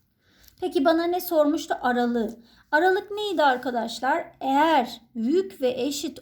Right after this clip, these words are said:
olursa orası ne olacak?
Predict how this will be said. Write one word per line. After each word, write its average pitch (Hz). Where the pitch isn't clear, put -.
olursa 311
orası 349
ne 370
olacak? 349